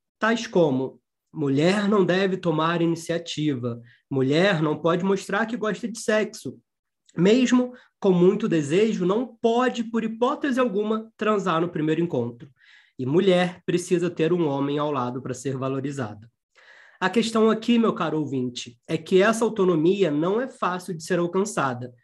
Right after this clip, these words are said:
São anos e anos de condicionamento. E quando essa mulher procura ou quer se relacionar, cadê os homens? Será que eles têm medo de mulher bem resolvida? E pra tentar responder essa pergunta, eu tô aqui muito bem acompanhado.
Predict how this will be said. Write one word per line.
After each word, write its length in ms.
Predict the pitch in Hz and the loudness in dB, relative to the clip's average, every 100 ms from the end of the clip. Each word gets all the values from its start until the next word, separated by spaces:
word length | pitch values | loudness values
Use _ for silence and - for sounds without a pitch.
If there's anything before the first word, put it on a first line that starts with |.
| _ _ | _ _
São 360 | - 190 185 | 0 4 6
anos 320 | 214 247 240 | 6 4 2
e 40 | 202 | 2
anos 240 | 190 196 | 4 4
de 120 | 185 | 2
condicionamento. 920 | 185 180 180 185 202 196 120 120 120 - _ _ _ - | -2 -2 -2 -2 0 0 -2 -6 -14 -20 _ _ _ -6
E 100 | 180 | -6
quando 400 | - 220 254 269 | 0 4 4 4
essa 160 | - 226 | 2 2
mulher 420 | 208 190 185 - | 4 4 2 -4
procura 640 | 254 254 - 160 135 127 - _ | -4 -2 0 2 0 -4 -12 _
ou 240 | 196 220 220 | 0 2 2
quer 320 | 226 262 - | 0 0 -4
se 160 | - 151 | -2 0
relacionar, 720 | 156 151 - 185 165 185 - _ _ _ _ _ _ _ | 0 -2 0 0 2 -2 -8 _ _ _ _ _ _ _
cadê 300 | 262 220 202 | -2 2 4
os 180 | 185 143 | 4 2
homens? 560 | 127 120 117 - - _ _ _ _ - _ - | -2 -4 -10 -16 -20 _ _ _ _ -20 _ -10
Será 360 | - 185 208 | 0 2 2
que 100 | 240 | 2
eles 200 | 254 233 | 2 2
têm 140 | - 180 | 2 4
medo 360 | 156 185 196 | 6 4 4
de 80 | 160 | 0
mulher 320 | 160 147 156 | -2 -2 -2
bem 140 | 151 143 | -4 -4
resolvida? 680 | 139 135 127 180 190 131 - _ _ - _ 170 | -4 -4 0 0 0 -4 -8 _ _ -20 _ -8
E 60 | |
pra 180 | - 254 | 0 2
tentar 360 | 277 294 285 226 | 2 2 2 2
responder 440 | 240 - 226 208 | 2 2 2 4
essa 220 | 214 226 | 2 0
pergunta, 560 | 226 202 180 175 226 233 | 0 0 2 0 2 0
eu 40 | |
tô 120 | 233 | 0
aqui 280 | 226 226 247 | -2 -2 0
muito 600 | 262 226 240 302 294 302 | 2 4 2 2 -2 -4
bem 340 | 208 190 202 220 | -4 -2 0 0
acompanhado. 800 | 214 208 220 226 165 135 131 | -2 -6 -4 -2 -2 -4 -10